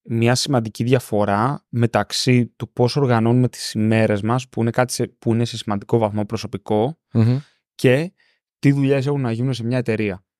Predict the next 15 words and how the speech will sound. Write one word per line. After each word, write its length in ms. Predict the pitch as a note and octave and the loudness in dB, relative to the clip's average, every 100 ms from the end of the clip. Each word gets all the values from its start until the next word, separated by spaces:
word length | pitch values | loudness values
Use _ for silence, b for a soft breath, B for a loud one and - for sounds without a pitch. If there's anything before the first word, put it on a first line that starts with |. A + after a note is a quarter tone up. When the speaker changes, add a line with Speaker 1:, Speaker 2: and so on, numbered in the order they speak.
| _ | _
Speaker 2:
Μμμ. 240 | A2+ A#2 C3 | 2 4 4
Speaker 1:
Είναι 160 | B2+ A#2+ | 2 2
δύο 120 | B2+ | 2
διαφορετικά 480 | C3+ B2+ A#2 - A#2+ | 2 0 -2 -2 0
πράγματα. 580 | B2 A2 G2 F#2+ F#2+ - _ _ _ - | 2 0 -2 -8 -14 -16 _ _ _ -8
Γιατί, 800 | A#2 G#2+ - A2+ G#2+ G#2+ G#2 G#2 | -2 -2 0 0 0 0 -2 -2
μ, 280 | G#2 G#2 G#2+ - _ _ _ _ _ _ _ _ _ _ _ _ _ _ _ _ _ _ _ _ _ _ _ _ _ _ _ _ _ _ _ _ _ _ _ _ _ | -4 -6 -10 -14 _ _ _ _ _ _ _ _ _ _ _ _ _ _ _ _ _ _ _ _ _ _ _ _ _ _ _ _ _ _ _ _ _ _ _ _ _
το, 420 | - A#2+ A#2+ - _ _ _ _ B B B B B _ _ _ _ _ _ _ _ _ _ _ | 2 2 2 -2 _ _ _ _ B B B B B _ _ _ _ _ _ _ _ _ _ _
ο 180 | _ B2+ | _ -10
τρόπος 360 | - C3 B2+ - | 0 2 2 0
που 80 | C3 | 0
δουλεύεις 340 | B2 B2+ B2 | 2 2 0
εσύ 240 | A#2+ - | -8 -4
είναι 180 | A#2+ C3+ | -2 0
πραγματικά 920 | - B2+ A#2 A2+ - - A#2 B2 D3 | 0 0 0 -2 -4 0 2 2 0